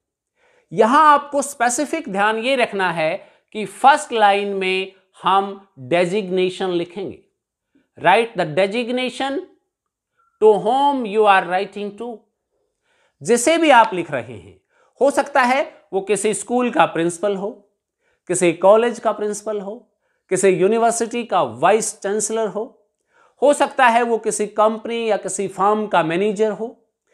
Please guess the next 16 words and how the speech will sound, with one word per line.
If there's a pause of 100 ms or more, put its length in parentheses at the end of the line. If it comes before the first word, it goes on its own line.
(400)
हो
सकता
है
वो
किसी
न्यूज़पेपर
का
एडिटर
हो। (580)
यहां
पर (600)
आप (200)
फर्स्ट
लेटर (280)
इनके
कैपिटल